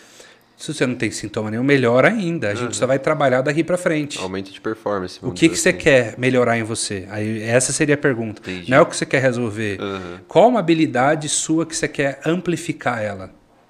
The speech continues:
Speaker 2: Bacana.
Speaker 1: Você fala assim, "Nossa, Lucas, eu já sou um bom comunicador no meu podcast, mas eu queria ser,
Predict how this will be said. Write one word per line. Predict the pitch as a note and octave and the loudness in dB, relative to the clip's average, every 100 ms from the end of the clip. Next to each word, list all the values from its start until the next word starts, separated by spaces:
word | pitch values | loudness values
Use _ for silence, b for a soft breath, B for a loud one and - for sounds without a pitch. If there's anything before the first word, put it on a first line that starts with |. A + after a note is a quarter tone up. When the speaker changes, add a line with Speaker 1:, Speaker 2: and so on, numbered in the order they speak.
| _ - | _ -10
Speaker 2:
Bacana. | F2+ - E2+ | -10 -10 -12
Speaker 1:
Você | D#2+ | -10
fala | C#3 C3 | -8 -6
assim, | E3 | -2
"Nossa, | E3 D3 | -4 -4
Lucas, | B2+ B2 B2+ | -6 -4 -4
eu | |
já | C3+ C#3+ | -4 -4
sou | - D#3 | -4 -4
um | |
bom | C3+ C3 | -2 -4
comunicador | B2 A#2 A2+ - G#2 A2 A2+ | -4 -4 -4 -4 -4 -2 -4
no | A2 | -6
meu | G#2 | -8
podcast, | G2+ G2+ G2+ - A#2+ A2+ - B B B B | -10 -12 -10 -4 -4 -4 -12 B B B B
mas | A#2+ | -8
eu | C3 | -6
queria | C3 C3+ C#3 | -4 -2 0
ser, | - C#3+ | -2 -4